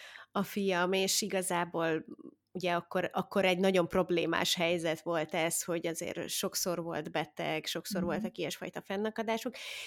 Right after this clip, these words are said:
Speaker 1: és ez volt az, amit én, ö, mondjuk ezt mindig kimertem mondani hangosan, meg azóta is <laughs> kimerem mondani hangosan, hogy nekem az anyasságban ez a legesleg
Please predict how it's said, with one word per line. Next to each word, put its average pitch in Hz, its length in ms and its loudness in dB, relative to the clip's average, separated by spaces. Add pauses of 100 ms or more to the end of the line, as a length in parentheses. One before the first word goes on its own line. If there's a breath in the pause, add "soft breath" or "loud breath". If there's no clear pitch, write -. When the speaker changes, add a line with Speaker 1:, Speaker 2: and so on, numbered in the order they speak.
(160 loud breath)
Speaker 1:
és - 220 2
ez 277 260 6
volt 208 320 4
az, 214 200 2
amit 202 600 2
én, 214 320 2
ö, 196 300 0 (160)
mondjuk 202 360 0
ezt - 140 2
mindig 254 280 4
kimertem 185 520 4
mondani 180 460 2
hangosan, 185 640 2
meg 190 220 0
azóta 180 380 0
is 185 400 6
<laughs> 214 340 4
kimerem 196 380 4
mondani 196 340 0
hangosan, 190 400 0
hogy 190 140 -2
nekem 185 280 -2
az 190 140 -2
anyasságban 190 760 0
ez 202 220 0
a 190 100 0
legesleg 180 920 -2